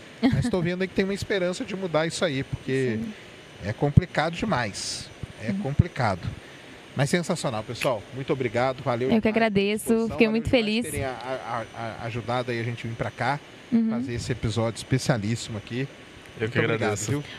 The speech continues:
Speaker 1: Muito obrigada, eu que
Speaker 2: Valeu.
Speaker 1: agradeço,
Speaker 2: Tamo
Speaker 1: Sérgio.
Speaker 2: juntasso aí.
Speaker 3: Valeu, Sérgio.
Speaker 2: Valeu,
Speaker 1: Valeu.
Speaker 2: obrigado.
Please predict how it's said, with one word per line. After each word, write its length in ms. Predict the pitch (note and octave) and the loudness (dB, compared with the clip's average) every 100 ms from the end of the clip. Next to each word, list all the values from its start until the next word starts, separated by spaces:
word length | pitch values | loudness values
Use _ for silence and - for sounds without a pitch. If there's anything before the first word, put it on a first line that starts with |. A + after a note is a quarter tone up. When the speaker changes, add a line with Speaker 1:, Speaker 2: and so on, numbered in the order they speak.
| - | 0
Speaker 1:
Muito 160 | A3 A3 | 4 4
obrigada, 320 | C#4 B3+ G#3+ | 4 4 4
eu 40 | |
que 60 | A3+ | 2
Speaker 2:
Valeu. 120 | A#3 B3+ | 4 4
Speaker 1:
agradeço, 300 | G#3+ G3+ G3+ | 4 2 0
Speaker 2:
Tamo 100 | G3+ | 2
Speaker 1:
Sérgio. 320 | G#3+ G3+ A#2+ | 2 2 0
Speaker 2:
juntasso 480 | A#2+ - G2+ - A2+ | 0 2 2 0 0
aí. 160 | E2+ - - - A3+ - | -2 -4 0 2 2 2
Speaker 3:
Valeu, 260 | A2+ G#2+ | 2 2
Sérgio. 400 | A2 A2+ A2 A2 A2+ - | 2 2 2 0 -2 -8
Speaker 2:
Valeu, 380 | G#2 G#2 G#2 A2 | -2 0 2 2
Speaker 1:
Valeu. 180 | G#3+ G#3 | 2 2
Speaker 2:
obrigado. 460 | G#3 G#3+ A3 A3+ | 0 0 0 -4